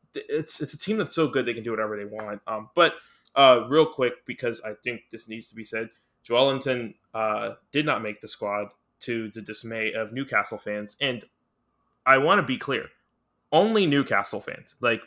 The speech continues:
nobody else, like, he wasn't even on the radar. Um, I spoke with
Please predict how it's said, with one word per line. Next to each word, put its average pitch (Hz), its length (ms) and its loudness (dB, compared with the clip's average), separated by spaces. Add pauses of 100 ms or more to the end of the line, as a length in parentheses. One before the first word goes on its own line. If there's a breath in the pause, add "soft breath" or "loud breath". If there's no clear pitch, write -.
(560)
nobody 170 640 6
else, 151 400 2
like, 127 160 4
he 135 160 -2
wasn't 143 300 2
even 139 160 0
on 127 140 2
the 117 60 -2
radar. 107 460 0 (320 loud breath)
Um, 117 320 2
I 110 100 -4
spoke 123 380 -2
with 117 300 0